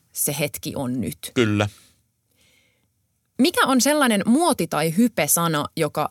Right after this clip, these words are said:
Speaker 1: tällä hetkellä toistuu sun tutkimusalalla tosi paljon?
Speaker 2: Hiilinielut.
Speaker 1: Se on niinku se juttu.
Speaker 2: Joo.
Speaker 1: Onks hiilinielut sanana kokenut jo vähän niinku semmoisen inflaation?
Speaker 2: On ja ei.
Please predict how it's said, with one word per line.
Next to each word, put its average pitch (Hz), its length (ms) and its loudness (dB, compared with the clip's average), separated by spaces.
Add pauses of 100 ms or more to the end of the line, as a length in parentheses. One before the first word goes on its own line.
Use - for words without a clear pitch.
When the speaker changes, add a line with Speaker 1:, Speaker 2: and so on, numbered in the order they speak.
Speaker 1:
tällä 214 180 2
hetkellä 143 440 -6
toistuu 147 640 -4
sun 160 260 -2
tutkimusalalla - 640 -8
tosi 165 200 -8
paljon? - 360 -10 (800)
Speaker 2:
Hiilinielut. 101 840 0 (1200)
Speaker 1:
Se 247 80 0
on 233 60 4
niinku 170 180 -4
se 160 200 -6 (540)
juttu. 127 320 2
Speaker 2:
Joo. 92 40 -10 (180)
Speaker 1:
Onks 226 180 2
hiilinielut 226 480 2
sanana 202 360 2
kokenut 180 380 -2
jo 151 120 -2
vähän 160 200 -2
niinku 156 200 -6
semmoisen 156 440 -4 (440)
inflaation? - 560 -4 (1400)
Speaker 2:
On 170 180 4
ja 107 220 2
ei. 92 380 2